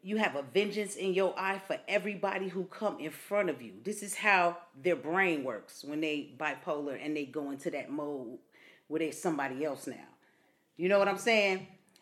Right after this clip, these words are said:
They mood change. So she's somebody else now.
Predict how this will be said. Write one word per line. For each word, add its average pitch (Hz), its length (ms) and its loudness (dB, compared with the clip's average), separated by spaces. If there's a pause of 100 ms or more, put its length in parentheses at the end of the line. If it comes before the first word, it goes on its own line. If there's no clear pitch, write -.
They 180 140 4
mood 185 380 0
change. 127 680 -4
So 175 120 2
she's 277 240 2
somebody 165 400 2
else 196 220 -2
now. 117 260 -6